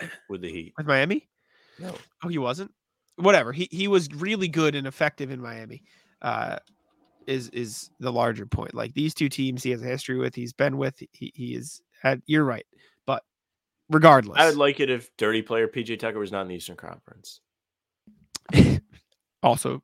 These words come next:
Speaker 2: fair. <laughs> Also valid. Uh, would not be ideal.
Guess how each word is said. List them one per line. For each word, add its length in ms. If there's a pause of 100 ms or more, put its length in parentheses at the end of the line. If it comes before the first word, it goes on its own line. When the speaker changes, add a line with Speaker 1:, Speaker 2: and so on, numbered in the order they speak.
Speaker 2:
fair. 280 (380)
<laughs> 500 (500)
Also 280
valid. 440 (1500)
Uh, 380
would 140
not 220
be 140
ideal. 280